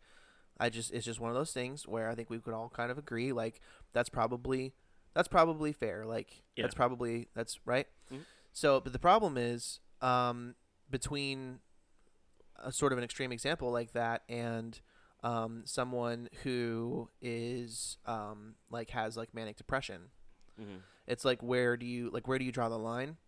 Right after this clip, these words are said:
Speaker 1: And I think that, you know, as far as red flag laws go, uh, allowing someone with no medical expertise, with no, um, like,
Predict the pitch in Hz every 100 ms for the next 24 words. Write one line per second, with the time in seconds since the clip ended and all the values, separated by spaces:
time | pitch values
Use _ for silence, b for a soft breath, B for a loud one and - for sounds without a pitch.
0 | _ b b b b b 127 127 123 -
1 | 135 131 - 123 120 117 - 123 117 117
2 | - 127 127 117 123 120 120 120 120 120
3 | 117 120 120 120 120 b b b - 117
4 | 120 117 120 131 139 131 123 123 - _
5 | - - 139 135 123 123 110 117 - 123
6 | 127 123 120 117 120 120 - 110 123 117
7 | 117 - 113 117 117 120 120 120 120 -
8 | b b b _ 120 113 113 107 104 113
9 | _ _ _ _ _ _ - 123 117